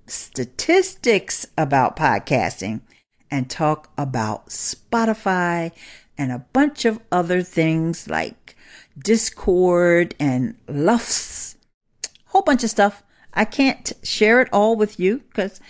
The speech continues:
you have to go over and listen to The Feed.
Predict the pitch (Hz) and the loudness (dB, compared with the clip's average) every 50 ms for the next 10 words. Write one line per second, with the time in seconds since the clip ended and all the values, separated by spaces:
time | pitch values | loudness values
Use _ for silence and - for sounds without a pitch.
0 | - - - - 220 214 233 240 - 190 156 - 196 190 190 175 175 175 202 214 | -20 -12 -4 0 2 4 2 2 0 -2 0 2 2 4 4 2 2 2 0 0
1 | - - 170 156 147 151 - - 156 - - 165 160 175 - 240 226 - - - | 0 2 2 2 2 0 0 -2 -2 -2 -2 -4 -4 -2 0 2 2 2 0 -4
2 | - - - | -6 -8 -14